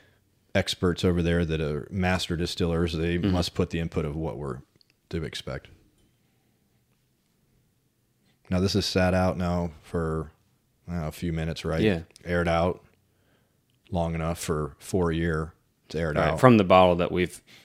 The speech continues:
Speaker 2: we've
Speaker 1: Yeah.
Speaker 2: already had open.
Speaker 1: And I was reading or listening the other day something about letting it sit for so many minutes after however, so many years it is.
Speaker 2: Yeah.
Speaker 1: I don't know.
Speaker 2: Who,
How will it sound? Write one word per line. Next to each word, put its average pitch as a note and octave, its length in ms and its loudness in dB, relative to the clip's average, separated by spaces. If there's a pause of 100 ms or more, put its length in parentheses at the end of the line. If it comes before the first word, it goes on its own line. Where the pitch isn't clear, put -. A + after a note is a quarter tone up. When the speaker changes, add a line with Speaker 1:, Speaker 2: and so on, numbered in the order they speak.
Speaker 2:
we've G2+ 160 4
Speaker 1:
Yeah. F2+ 60 6
Speaker 2:
already F2 140 4
had E2+ 160 -2
open. E2+ 440 -4 (220)
Speaker 1:
And G#2+ 360 4 (420)
I B2 80 6
was A#2+ 160 8
reading G#2+ 400 8
or G2 120 2
listening G#2 380 4
the F#2 80 2
other F#2 120 4
day F#2 160 4
something G2 320 0
about F2 480 2 (540)
letting G2+ 300 6
it F#2+ 120 -2
sit G2+ 320 0
for E2+ 140 -6
so A2 200 0
many G2+ 200 2
minutes F#2+ 360 0
after E2+ 280 -4
however, D#2+ 480 -4
so - 160 -4
many E2 180 -4
years D#2 320 -4
it C#2 100 -8
is. - 380 -12
Speaker 2:
Yeah. D#2 260 -2 (120)
Speaker 1:
I D#2+ 160 -2
don't D#2 160 -6
know. D2+ 40 -6
Speaker 2:
Who, G#2+ 200 6